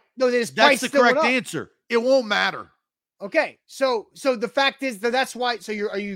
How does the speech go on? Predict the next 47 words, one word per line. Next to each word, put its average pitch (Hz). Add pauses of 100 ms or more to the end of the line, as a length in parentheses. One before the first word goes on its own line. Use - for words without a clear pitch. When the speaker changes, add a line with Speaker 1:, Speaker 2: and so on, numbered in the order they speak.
Speaker 1:
agreeing 202
with 285
me 302
that 277
you 269
should 220
pay 277
him 285
now? 302 (200)
Speaker 2:
Yes. 208
Speaker 1:
Okay. 196
Speaker 2:
Because 208
it 240
won't 240
matter. 214 (380)
That's 220
what 262
I'm 220
saying. 220 (200)
You 208
have 285
to 262
look 240
at 240
this 214
in 202
the 170
Titans' 202
eyes. 123
I 170
gave 208
you 208
two 220
scenarios: 143 (300)
him 226
being 220
All-Pro 214
or 220
Pro 185
Bowl, 156
or 170
him 175
getting 165
hurt. 131 (1300)
Neither 202 (180)
really 311
affect -